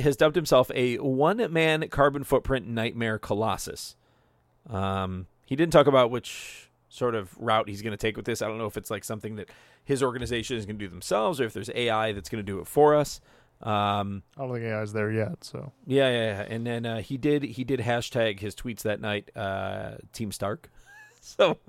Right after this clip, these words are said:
Speaker 2: That's
Speaker 1: I think
Speaker 2: funny.
Speaker 1: Robert Downey Junior might actually think he's Tony Stark now. <laughs> So.
Speaker 2: Uh, I mean,
Speaker 1: <laughs>
Speaker 2: that's not such a bad thing, though.
Speaker 1: It's not at all. It's actually pretty fucking sweet.
Speaker 2: I mean,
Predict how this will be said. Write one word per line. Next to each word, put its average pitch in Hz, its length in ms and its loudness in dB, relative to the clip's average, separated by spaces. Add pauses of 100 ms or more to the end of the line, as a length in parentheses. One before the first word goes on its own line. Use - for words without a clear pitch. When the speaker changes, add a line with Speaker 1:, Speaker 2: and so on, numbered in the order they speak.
(340)
Speaker 2:
That's 139 120 2
Speaker 1:
I 156 60 4
think 160 140 0
Speaker 2:
funny. 113 120 -14 (180)
Speaker 1:
Robert 170 280 8
Downey 196 180 8
Junior 147 320 2
might 127 300 0
actually 120 420 0
think 131 260 -4
he's 110 140 -8
Tony 107 220 -6
Stark 104 320 -8
now. 98 360 -6
<laughs> - 40 -20
So. 117 380 -2 (560)
Speaker 2:
Uh, 180 240 2 (360)
I 165 100 -4
mean, 170 260 0 (800)
Speaker 1:
<laughs> - 840 -20
Speaker 2:
that's 160 320 2
not 196 300 2
such 160 340 0
a 156 80 6
bad 135 520 0
thing, 113 340 -6
though. - 80 -10
Speaker 1:
It's 247 180 0
not 202 340 2
at 196 100 4
all. 190 260 4
It's - 200 -8
actually 185 280 -2
pretty 165 240 -8
fucking 151 340 -8
sweet. 180 240 -8
Speaker 2:
I 147 80 4
mean, 147 460 -2